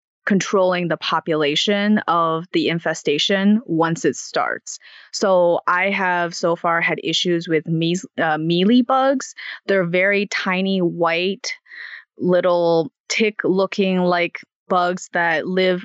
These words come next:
on the underside of your leaves. So I had a lot on my pepper leaves. And then you'll notice that you have them because you start noticing this, like, sticky, white, spidery, web-like mi-, um,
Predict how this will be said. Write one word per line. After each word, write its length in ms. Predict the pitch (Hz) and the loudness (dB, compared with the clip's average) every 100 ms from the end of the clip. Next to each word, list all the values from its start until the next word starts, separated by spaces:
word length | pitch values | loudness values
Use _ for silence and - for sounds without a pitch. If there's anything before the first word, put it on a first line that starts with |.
| - | -4
on 160 | 180 | -2
the 120 | 175 - | -2 -2
underside 720 | 170 170 180 180 175 170 170 | -2 0 0 0 -2 -2 -2
of 180 | 160 | -2
your 220 | 165 156 156 | -2 0 -2
leaves. 420 | 160 160 269 - | -2 0 0 -2
So 200 | - 175 | -2 0
I 80 | 170 | 2
had 160 | - 170 | 0 0
a 60 | |
lot 220 | 165 160 | 0 0
on 100 | 160 | 0
my 140 | 160 139 | -2 -4
pepper 380 | - - 165 175 | -6 -2 0 2
leaves. 360 | 185 196 208 - - - - | 4 2 0 -8 -20 -10 -2
And 160 | 185 | 0
then 260 | 208 233 - | 2 2 0
you'll 300 | 196 208 202 | 0 2 4
notice 440 | 202 202 208 208 - | 2 2 2 0 0
that 120 | 180 | 0
you 100 | 180 | 0
have 300 | - 180 180 | 0 0 0
them 220 | 180 175 | -2 -2
because 560 | 165 156 175 160 160 - - | -2 -2 -2 0 -2 -6 -8
you 140 | 180 | -6
start 340 | - 180 165 | -2 0 0
noticing 500 | 165 170 175 - 165 151 | 0 0 0 -2 -4 -2
this, 220 | 160 - | -2 0
like, 140 | 151 | -4
sticky, 560 | - - 165 - 180 165 | -6 -6 -6 0 2 2
white, 600 | 156 151 151 151 151 - - | 2 2 2 0 -2 -6 -12
spidery, 1000 | - - 156 151 165 160 160 160 160 160 | -16 -4 -2 0 0 2 2 0 0 -2
web-like 640 | 190 170 160 165 165 151 - | -2 -2 0 -2 -2 -2 -2
mi-, 180 | 160 143 | -2 0
um, 400 | 156 160 147 160 | 0 0 -2 -6